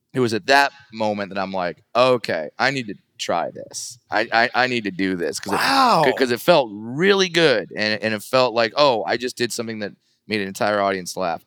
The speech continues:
Speaker 1: I was always interested in comedy, but I never thought it could actually be a thing. It's like, if, if someone told me, "Hey, how do you become a pro football coach?" I go,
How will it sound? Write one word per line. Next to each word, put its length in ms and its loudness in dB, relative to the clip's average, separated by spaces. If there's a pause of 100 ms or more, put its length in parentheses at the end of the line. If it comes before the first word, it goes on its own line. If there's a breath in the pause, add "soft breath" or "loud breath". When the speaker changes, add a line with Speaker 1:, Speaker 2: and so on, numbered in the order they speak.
Speaker 1:
I 100 4
was 160 2
always 340 4
interested 400 -8
in 300 -10
comedy, 560 -2 (460)
but 220 2
I 100 2
never 240 2
thought 280 2
it 80 -6
could 140 -2
actually 640 -2 (640)
be 140 -2
a 60 0
thing. 400 0
It's 180 -6
like, 260 2 (680)
if, 180 0 (100)
if 180 4
someone 320 4
told 240 0
me, 460 -4
"Hey, 240 0 (200)
how 220 2
do 80 0
you 80 0
become 320 -2
a 120 2
pro 220 2
football 360 0
coach?" 300 -6
I 60 -2
go, 240 0